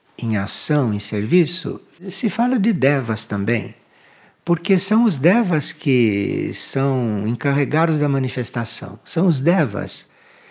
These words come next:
Alguns de nós nunca ouviram falar em devas.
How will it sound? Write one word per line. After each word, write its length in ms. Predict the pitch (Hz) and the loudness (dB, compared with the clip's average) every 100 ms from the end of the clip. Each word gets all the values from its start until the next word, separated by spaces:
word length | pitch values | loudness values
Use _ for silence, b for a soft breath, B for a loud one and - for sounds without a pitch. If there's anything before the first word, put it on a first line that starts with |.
| b b b - | b b b -4
Alguns 380 | 156 175 220 185 | -2 4 4 6
de 100 | 175 | 6
nós 320 | 180 196 180 | 6 6 6
nunca 220 | 220 226 | 4 4
ouviram 300 | 180 185 175 | 4 4 4
falar 340 | 151 135 135 | 2 0 0
em 100 | 131 | 0
devas. 720 | 110 101 101 107 - - - | 0 -4 -4 -8 -8 -10 -12